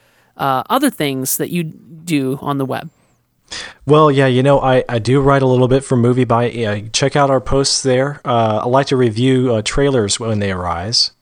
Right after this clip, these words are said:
Speaker 2: So a lot of movies we don't get around to talking about in the podcast. You'll catch, um, our opinions, our thoughts, and insights about them in, in a couple of articles. But I also wri-, write for my own site.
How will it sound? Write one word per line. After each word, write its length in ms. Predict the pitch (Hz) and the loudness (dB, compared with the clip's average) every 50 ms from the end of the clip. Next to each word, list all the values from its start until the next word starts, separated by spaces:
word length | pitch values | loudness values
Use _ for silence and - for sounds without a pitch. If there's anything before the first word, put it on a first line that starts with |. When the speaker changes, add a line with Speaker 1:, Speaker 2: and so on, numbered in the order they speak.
| _ | _
Speaker 2:
So 420 | - - - 127 123 120 117 110 - - - - - - - | -6 -2 0 2 2 2 2 0 -2 -6 -14 -14 -14 -8 -2
a 40 | 131 | 0
lot 120 | 151 180 | 0 2
of 80 | 185 170 | 2 2
movies 340 | 175 175 170 180 170 - 156 | 2 2 2 2 0 0 0
we 80 | 156 | 0
don't 140 | 156 160 156 | 0 0 0
get 100 | 147 147 | 0 0
around 300 | 139 131 135 135 139 143 | 2 2 4 4 2 2
to 80 | 139 131 | 0 0
talking 280 | - 139 135 - 135 | 0 0 0 0 0
about 180 | 131 123 127 127 | 0 2 2 2
in 60 | 127 | 2
the 60 | 131 | 0
podcast. 640 | 120 - 131 123 123 120 - 131 127 135 139 - - - | 0 2 2 2 2 0 -2 -2 -2 0 0 -2 -2 0
You'll 200 | 123 117 113 110 | 0 0 0 0
catch, 360 | - - 127 123 - - 127 | 0 0 0 0 0 0 0
um, 400 | 120 110 107 101 104 104 101 - _ - - | 0 0 0 0 -2 -4 -6 -8 _ -4 -2
our 300 | 127 - 123 120 117 113 | 0 0 2 0 0 0
opinions, 640 | 110 - - 127 123 123 123 123 127 127 123 - | 0 0 0 0 0 0 0 0 0 0 -2 -2
our 120 | 117 107 101 | -2 -4 -2
thoughts, 380 | - 123 123 120 120 - - | 0 2 2 2 2 0 -2
and 80 | 113 107 | -2 0
insights 540 | 113 120 113 - - 117 117 120 113 - - | 0 0 0 0 0 0 0 0 0 -2 -4
about 260 | 110 117 113 113 113 | -2 -2 -2 -2 0
them 260 | - 123 117 117 113 | 0 0 2 2 0
in, 120 | 110 107 113 | 0 0 -2
in 400 | - 117 117 113 113 110 107 98 | -2 -4 -4 -2 -2 -4 -4 -6
a 100 | 107 107 | -8 -8
couple 300 | - - - 127 123 - | -6 -6 -4 -2 -2 -2
of 40 | |
articles. 540 | 123 123 135 139 139 - - - - - - - - - - - - - - - - - | 0 0 -2 -2 -4 -6 -8 -10 -8 -10 -10 -10 -12 -18 -16 -16 -14 -16 -16 -14 -8 -2
But 100 | 120 123 | 0 0
I 140 | 123 139 160 | 2 2 2
also 360 | 170 180 196 185 - 196 180 | 2 2 2 2 2 2 2
wri-, 280 | 151 135 139 143 139 - | 2 2 2 2 2 0
write 340 | 131 120 123 135 139 - - | 0 2 2 2 2 0 -2
for 120 | - - | -2 -2
my 200 | 113 107 107 110 | 0 0 0 0
own 200 | 123 143 147 147 | 0 0 0 -2
site. 480 | - - 143 147 151 156 156 - - | -2 0 0 0 0 0 -2 -6 -10